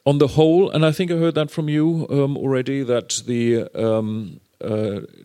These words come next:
actually the point to discuss the, uh, to start the Article fifty procedure has actually invigorated the E U. Um, um, it may not be seen like that in the U K, where they feel that,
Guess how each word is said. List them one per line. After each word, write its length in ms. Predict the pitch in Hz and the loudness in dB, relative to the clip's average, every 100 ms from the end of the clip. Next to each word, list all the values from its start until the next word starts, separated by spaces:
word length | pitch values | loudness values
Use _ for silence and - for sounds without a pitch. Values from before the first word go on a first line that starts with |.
| - - _ _ - | -20 -20 _ _ -8
actually 280 | 139 - 139 | -4 -2 -2
the 100 | 127 | -2
point 360 | - 143 160 | -4 -4 -4
to 100 | - | -6
discuss 560 | - 127 - 135 - - | -6 -4 -2 -4 -4 -4
the, 480 | 131 123 117 120 - - - | -2 0 0 -2 -8 -16 -8
uh, 220 | 110 110 | -4 -4
to 160 | - | -4
start 440 | - - 156 147 - | -2 0 2 2 2
the 140 | 131 | -2
Article 400 | - 123 123 120 | 0 0 -2 -6
fifty 320 | - 120 - | -4 -4 -6
procedure 580 | 107 107 - 110 101 113 110 - - - _ - | -8 -6 -2 0 2 0 -2 -16 -20 -20 _ -6
has 160 | 117 | -2
actually 360 | 123 131 139 90 | -2 -2 -2 -2
invigorated 680 | 107 113 123 127 127 131 117 | 0 0 2 0 0 -4 -8
the 80 | |
E 140 | 117 117 | -8 -8
U. 340 | 113 120 147 143 - | -6 -6 -6 -12 -14
Um, 580 | 113 117 120 120 127 - - | -10 -6 -6 -8 -10 -16 -12
um, 380 | 113 113 110 - | -8 -6 -6 -8
it 160 | - 107 | -10 -2
may 180 | 131 139 | 2 2
not 180 | 143 139 | 2 0
be 100 | 123 | 0
seen 240 | 143 139 | 0 0
like 220 | 139 123 | -2 -2
that 240 | 131 131 - | -2 -2 -4
in 140 | 123 | -4
the 80 | 117 | 0
U 160 | 117 | 0
K, 260 | 110 113 135 | 0 0 0
where 240 | 123 120 | 0 0
they 180 | 113 113 | 2 0
feel 460 | 110 131 123 123 117 | -2 -4 0 2 2
that, 340 | 113 - - | 0 -2 -8